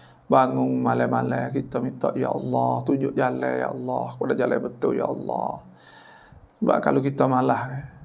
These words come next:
malah kita minta doa Tuhan lalu. Nah, "Iza tamanna ahadukum falyukthir min du'a." Dan Nabi sebut, apabila cita-cita kita pada sesuatu, maka hendaklah kita banyakkan doa.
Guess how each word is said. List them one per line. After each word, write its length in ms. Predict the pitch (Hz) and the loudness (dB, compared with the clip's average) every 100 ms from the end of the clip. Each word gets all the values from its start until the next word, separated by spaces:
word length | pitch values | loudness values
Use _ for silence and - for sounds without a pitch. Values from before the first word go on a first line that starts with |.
| - - _ - | -20 -20 _ -2
malah 160 | 143 139 | 0 0
kita 240 | - 208 | -2 -2
minta 160 | 220 190 | 0 0
doa 240 | 175 131 131 | 0 0 -2
Tuhan 320 | 117 117 120 | -2 -2 -2
lalu. 240 | 123 123 120 - - - _ _ - - - - - 131 | -4 -4 -10 -16 -20 -20 _ _ -20 -18 -18 -18 0 2
Nah, 320 | 120 - - - - - - | 2 -2 -10 -8 -8 -10 -6
"Iza 320 | 151 156 147 | 0 0 0
tamanna 640 | 156 143 165 160 151 - | 0 -2 -2 0 -2 -2
ahadukum 800 | 139 - 170 165 160 - 202 269 | -2 -2 -2 -2 -4 -4 -4 -4
falyukthir 640 | - 175 156 190 - - - | -4 -2 0 -2 -2 -2 0
min 320 | 143 139 143 | -2 -2 -2
du'a." 560 | 131 117 151 143 131 139 - - _ _ _ _ - - - | -2 0 0 0 0 -6 -14 -20 _ _ _ _ -20 -20 -8
Dan 160 | - 123 | -2 0
Nabi 240 | 123 123 | 0 -2
sebut, 560 | 127 - 117 - - - | -4 -4 -4 -4 -6 -2
apabila 400 | 131 139 139 135 | 0 2 2 0
cita-cita 880 | 135 - 160 147 151 156 - 139 139 | 0 -2 2 0 0 0 2 2 0
kita 320 | 139 139 131 | -2 0 0
pada 80 | 135 | -2
sesuatu, 400 | - 135 - 220 | 0 0 0 -2
maka 240 | 202 180 147 | -2 -2 -2
hendaklah 160 | 143 | -2
kita 160 | - - | -2 -2
banyakkan 640 | 139 147 202 247 269 - | 0 0 0 0 -2 -4
doa. 480 | 127 127 - 127 - | -4 -4 -4 -6 -6